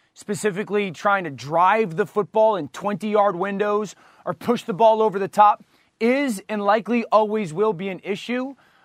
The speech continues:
but I believe that the other aspects of his game make up for it. Uh, his, his decision-making has gotten incredibly better. His patience within the pocket has gotten better.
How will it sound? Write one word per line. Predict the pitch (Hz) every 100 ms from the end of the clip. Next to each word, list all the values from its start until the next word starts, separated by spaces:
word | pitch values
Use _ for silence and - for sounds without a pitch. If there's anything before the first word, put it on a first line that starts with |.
| -
but | 190
I | 220 240
believe | 170 175 214 214 170
that | 196
the | 175 -
other | 226 233 240 -
aspects | 185 190 - 202 - -
of | 190 147
his | 202 127
game | 175 185 202 208 - _ -
make | 185 190 202
up | 175 -
for | 143 101
it. | _ _ _ _ -
Uh, | 170 170
his, | 196 170 -
his | 190 196
decision-making | 165 185 233 180 208 208 202 202
has | 185 175
gotten | 131 185 180 170
incredibly | 185 - 202 190 170 170
better. | 175 151 113 _ _
His | - 202 -
patience | - 220 - 247 -
within | 220 226 208
the |
pocket | 180 - 208 196 214 - _ _ -
has | 196 147
gotten | 196 190 180
better. | 143 185 156